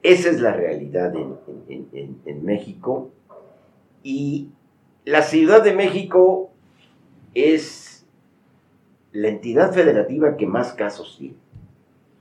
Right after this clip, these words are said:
Por la movilidad, por la concentración de personas, porque es el centro comercial y porque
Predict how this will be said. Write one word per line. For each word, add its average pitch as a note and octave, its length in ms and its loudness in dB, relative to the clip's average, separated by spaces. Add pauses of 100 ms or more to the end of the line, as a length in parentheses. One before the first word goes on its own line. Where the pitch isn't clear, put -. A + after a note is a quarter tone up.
(1400)
Por A2 180 2
la A2 100 4
movilidad, G#2 680 0 (460)
por G#2+ 180 -2
la G#2 140 -2
concentración G#2 680 -4
de - 80 -2
personas, A#2+ 760 -6 (800)
porque A2 260 0
es C3+ 140 -2
el A2 180 0
centro D3 760 6
comercial F#2+ 840 -4 (1600)
y C3 220 0
porque A2+ 1300 4